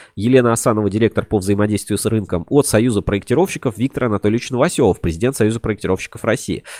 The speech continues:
Дальше, а, модератором выступит Александр Гусев, генеральный директор, а, Рускейбл точка ру. А спикерами Павел Моряков, генеральный директор Москабельмет, Антон Соколовский, инженер-энергетик Главстрой регионы.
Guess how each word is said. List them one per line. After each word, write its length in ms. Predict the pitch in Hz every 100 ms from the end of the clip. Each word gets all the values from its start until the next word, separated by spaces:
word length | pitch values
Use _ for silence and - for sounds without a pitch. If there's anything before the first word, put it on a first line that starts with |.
| -
Дальше, 440 | 135 135 95 78
а, 180 | 87 90
модератором 600 | 98 117 139 131 92 90
выступит 340 | 113 - - -
Александр 460 | 104 131 101 92
Гусев, 320 | 104 - 120
генеральный 340 | 90 95 98 82
директор, 400 | 98 98 - -
а, 300 | 85 82 85
Рускейбл 380 | 101 - 82 82
точка 340 | 90 - -
ру. 160 | 87 - - -
А 80 | 101
спикерами 540 | - 160 - 85 78
Павел 280 | - 143 147
Моряков, 440 | 143 143 156 120
генеральный 320 | 90 95 95 87
директор 320 | 101 - 98
Москабельмет, 680 | 110 - 120 127 127 92
Антон 240 | 90 113 143
Соколовский, 580 | - - 131 139 - 87
инженер-энергетик 960 | 87 110 117 - 104 110 113 131 117
Главстрой 540 | 101 117 110 - 127 117
регионы. 520 | 113 139 139 80